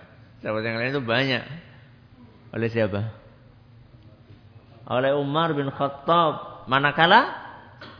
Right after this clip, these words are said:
Umar bin Khattab dalam keadaan sakarat,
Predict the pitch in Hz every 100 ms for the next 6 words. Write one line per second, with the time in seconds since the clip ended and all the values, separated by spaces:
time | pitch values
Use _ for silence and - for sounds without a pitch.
0 | - - - - - - - - - -
1 | - 143 139 139 131 139 - 175 170 143
2 | 143 143 147 147 151 208 294 320 - -
3 | - - - - - - - - - -
4 | - - - - 127 123 156 180 190